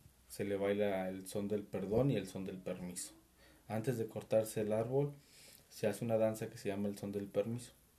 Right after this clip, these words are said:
Después de que se corta el árbol, se baila el son del perdón,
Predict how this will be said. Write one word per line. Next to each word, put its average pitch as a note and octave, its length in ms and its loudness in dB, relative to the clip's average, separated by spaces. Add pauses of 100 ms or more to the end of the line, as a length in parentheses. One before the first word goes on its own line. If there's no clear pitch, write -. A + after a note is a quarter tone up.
(580)
Después A#2+ 340 -2
de B2+ 100 0
que A2+ 120 -2
se A2 120 -6
corta A#2 300 -4
el A#2 100 0
árbol, B2 400 0 (420)
se - 220 -2
baila G#2+ 260 4
el A2 180 0
son B2+ 360 0
del G2+ 160 -2
perdón, C3 500 2